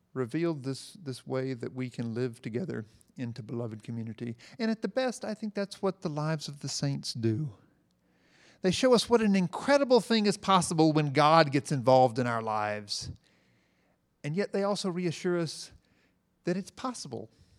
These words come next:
for people like you and me, for people like Ann Atwater and all the saints who we remember on this All Saints Sunday, it's possible for us to be knit together into something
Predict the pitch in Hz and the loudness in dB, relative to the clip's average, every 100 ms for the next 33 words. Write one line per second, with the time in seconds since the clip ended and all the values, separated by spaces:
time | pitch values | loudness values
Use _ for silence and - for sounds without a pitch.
0 | _ _ _ _ _ _ _ 190 220 233 | _ _ _ _ _ _ _ -6 -4 0
1 | 220 214 - 226 220 139 123 _ _ _ | 0 0 -2 -4 -2 -4 -6 _ _ _
2 | - 135 143 202 156 127 - - _ _ | -12 -8 -4 -4 -4 -6 -10 -20 _ _
3 | _ _ _ - 196 208 196 175 165 - | _ _ _ -10 -8 -4 -4 -4 -4 -14
4 | _ _ _ _ _ - 165 165 175 165 | _ _ _ _ _ -8 -4 -2 -4 -4
5 | 165 170 180 156 143 139 _ _ _ _ | -4 -4 -4 -2 -4 -6 _ _ _ _
6 | - 175 247 240 - - 196 190 - 190 | 0 2 2 0 -4 -4 -4 -4 -4 -4
7 | 170 151 160 165 156 156 123 - - 139 | -4 -6 -6 -6 -4 -4 -6 -16 -8 -6
8 | 139 135 - 143 135 131 139 131 - 131 | -6 -8 -6 -4 -4 -4 -8 -8 -8 -8
9 | 117 117 120 127 - - 175 170 160 151 | -4 -4 -4 -6 -10 -8 -6 -6 -6 -8
10 | - 139 131 135 - - _ _ _ - | -6 0 0 0 -4 -10 _ _ _ -6
11 | 151 143 135 180 220 - 160 139 123 123 | -2 -2 -2 -2 -4 -6 0 2 2 0
12 | 127 - _ _ _ - 147 139 - 196 | -2 -8 _ _ _ -10 -8 -6 -4 -4
13 | 190 202 185 180 | -4 -4 -4 -6